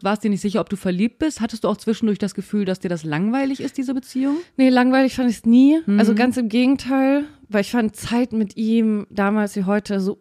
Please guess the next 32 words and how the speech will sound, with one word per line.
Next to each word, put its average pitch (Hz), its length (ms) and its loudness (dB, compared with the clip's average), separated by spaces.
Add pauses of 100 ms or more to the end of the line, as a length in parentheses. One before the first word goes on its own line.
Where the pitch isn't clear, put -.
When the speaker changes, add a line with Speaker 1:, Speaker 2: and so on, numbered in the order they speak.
Speaker 2:
unfassbar 247 1120 0
schön. 202 640 2
Speaker 1:
Mhm. 208 60 2
Speaker 2:
Also 208 160 2
wirklich 220 320 -4
schön. 196 340 -2 (380)
Ich 208 160 -6
hab - 180 -4
eher 254 360 2 (180)
meine 233 1040 2
Gefühle 226 880 2 (160)
reflektiert. 208 760 2
Speaker 1:
Mhm. 196 40 4
Speaker 2:
Also 208 140 4
ich 226 120 2
dachte 240 260 -2
eher 220 200 0
so, 226 260 0 (240)
also 214 200 2
wie 240 60 4
ist 240 100 2
es 220 80 0
mir 202 160 2
nicht 202 200 -2
schlecht? - 460 -4
Das 233 220 -6
ist 254 100 -10
ja 269 120 -4
eigentlich 240 280 -2
auch 214 80 -8
total 226 300 -6
krank, 240 280 -2